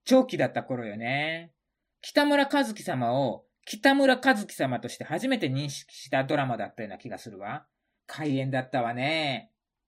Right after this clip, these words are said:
武蔵。キアヌ君で有名なマトリックスの時と同じ手法で撮影されてるシーンがあるの。あの、エビ反りのところのやつよね。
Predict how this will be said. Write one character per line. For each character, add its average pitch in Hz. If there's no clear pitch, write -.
武 320
蔵。 339
キ 240
ア 285
ヌ 247
君 151
で 131
有 135
名 135
な 139
マ 156
ト 226
リ 294
ッ -
ク -
ス -
の 143
時 117
と 117
同 156
じ 233
手 220
法 208
で 190
撮 180
影 180
さ 170
れ 165
て 170
る 160
シ 175
ー 151
ン 139
が 113
あ 104
る 95
の。 80
あ 117
の、 110
エ 185
ビ 196
反 170
り 165
の 160
と 165
こ 135
ろ 113
の 107
や 101
つ -
よ 92
ね。 175